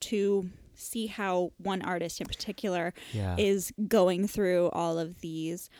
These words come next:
Speaker 1: um, changes and figuring out what they wanna do. And
Speaker 2: That's a really interesting point, actually,
Speaker 1: Yeah.
Speaker 2: of, like, how he, <sighs> I read a few articles afterwards that were like, Wow, best rollout ever. You know,
Speaker 1: What? <laughs>
Speaker 2: yeah, 'cause they,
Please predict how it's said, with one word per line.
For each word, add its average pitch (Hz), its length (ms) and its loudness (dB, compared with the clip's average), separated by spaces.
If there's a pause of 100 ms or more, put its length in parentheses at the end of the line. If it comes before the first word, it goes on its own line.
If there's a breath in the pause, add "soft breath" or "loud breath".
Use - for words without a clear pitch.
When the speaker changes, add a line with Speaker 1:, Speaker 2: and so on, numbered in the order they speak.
(180 soft breath)
Speaker 1:
um, 175 640 -4
changes 254 400 6
and 202 160 0
figuring 185 420 -4
out 156 140 -2
what 165 120 -2
they 170 80 -2
wanna 156 240 -4
do. 233 520 6
And 165 120 2
Speaker 2:
That's 160 200 -4
a 156 80 -4
really 101 340 -2
interesting 92 480 -6
point, 110 320 -4
actually, - 520 -12 (260)
Speaker 1:
Yeah. 190 140 -4
Speaker 2:
of, 98 120 0
like, 95 300 0
how 98 280 2
he, 90 500 -6 (120)
<sighs> - 800 -20
I 107 100 0
read 117 200 4
a - 20 2
few 107 240 4
articles 101 440 2
afterwards 92 600 2
that 87 120 0
were 92 100 0
like, 87 340 -2
Wow, 107 480 4 (440 loud breath)
best 120 240 4
rollout 113 460 6
ever. 117 580 6 (300 soft breath)
You 185 240 2
know, 101 180 8
Speaker 1:
What? - 120 2
<laughs> 330 280 2
Speaker 2:
yeah, 127 300 12 (180)
'cause 139 200 6
they, 147 200 8